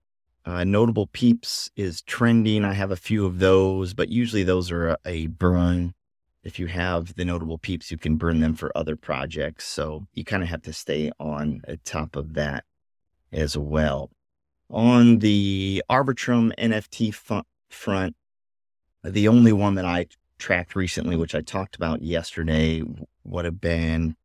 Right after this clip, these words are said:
the Arb keys. And I don't, I, let's see what the price is on Arb keys now. I, when I bought yesterday, I think I bought mine for point zero zero eight.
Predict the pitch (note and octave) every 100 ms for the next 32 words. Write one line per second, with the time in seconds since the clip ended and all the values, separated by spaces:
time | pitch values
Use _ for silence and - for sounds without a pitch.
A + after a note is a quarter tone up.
0 | _ _ - - E2+ E2+ E2+ E2+ - F#2
1 | E2+ E2+ E2+ - - E2 D2+ D#2+ D#2 -
2 | _ _ _ _ - A#2+ A#2 - _ _
3 | G2 A2+ F2 D#2+ - G#2 F#2+ - D#2 -
4 | F2+ E2+ E2+ - - D#2 D#2 D#2 D#2 -
5 | D#2 D2+ D2+ - D#2+ E2 D#2+ - E2 D#2
6 | D#2 D2+ C#2+ D2+ D#2+ _ _ - G#2 -
7 | A2+ G#2 G#2 G2+ F#2 - F2+ - F#2+ E2+
8 | E2+ E2+ G#2 F2 D#2+ D#2 E2 D#2+ - F2
9 | E2 D#2+ E2 D#2+ E2 E2 - D2+ D2 D2
10 | D2 C#2+ - _ _ _ _ A#2 G2+ -
11 | F2 F#2+ F#2 F#2 E2+ E2+ E2+ E2+ F2 D#2+
12 | D#2+ D#2 D#2+ D#2+ D#2+ D2+ - _ _ _
13 | _ _ _ _ _ _ _ _ _ -
14 | G#2 G#2+